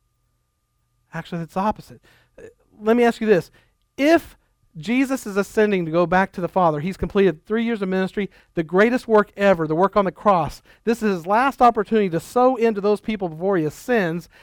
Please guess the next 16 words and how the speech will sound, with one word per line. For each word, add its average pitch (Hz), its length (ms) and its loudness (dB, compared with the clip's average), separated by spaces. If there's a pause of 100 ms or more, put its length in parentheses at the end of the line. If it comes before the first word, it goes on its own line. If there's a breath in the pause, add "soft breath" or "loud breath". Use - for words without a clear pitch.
(120 soft breath)
and 190 140 0
then 196 100 0
they 233 100 4
won't 269 200 0
see 247 160 -4
him 220 80 0
again 208 260 2
until 202 220 0
the 185 100 -2
rapture, 175 380 0
right? 180 260 2
Or 165 140 0
they 165 100 2
pass. 151 460 -8 (340 soft breath)
So 233 220 4
if, 233 200 2